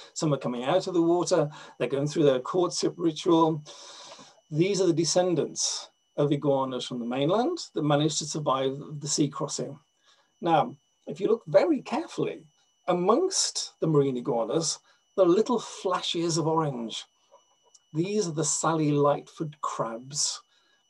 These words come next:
brilliant orange crabs, about the size of a large apple.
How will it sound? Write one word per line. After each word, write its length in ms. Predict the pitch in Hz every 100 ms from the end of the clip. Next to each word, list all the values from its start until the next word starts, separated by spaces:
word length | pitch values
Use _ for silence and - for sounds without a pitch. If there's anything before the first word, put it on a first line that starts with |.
| _ -
brilliant 720 | 185 214 233 233 226 202 190 -
orange 440 | 190 185 175 170
crabs, 640 | - 170 143 135 143 - -
about 300 | 147 185 214
the 80 | 202
size 540 | 151 175 170 170 170
of 80 | 151
a 40 | 151
large 600 | 147 147 156 151 147 - -
apple. 480 | 151 - 147 -